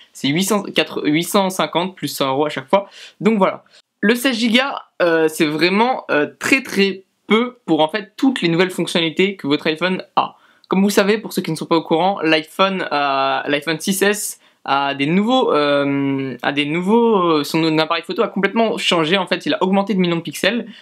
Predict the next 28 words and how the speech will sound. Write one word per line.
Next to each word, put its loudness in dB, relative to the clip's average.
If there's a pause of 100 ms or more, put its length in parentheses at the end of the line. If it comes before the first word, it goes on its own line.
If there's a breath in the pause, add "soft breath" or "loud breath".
(140)
et 2
il 4
a, 0
maintenant, -6
il -6
filme -2
en 2
quatre -6
K, 0
donc -14
il -6
y -6
a -6
une -6
qualité -2 (100)
extrêmement -2
élevée 0
au 4
niveau 0
vidéo. 0 (360 loud breath)
Donc 0
ces 0
images 0 (300)
et 2
ces 0
vidéos 2
vont 0
être -6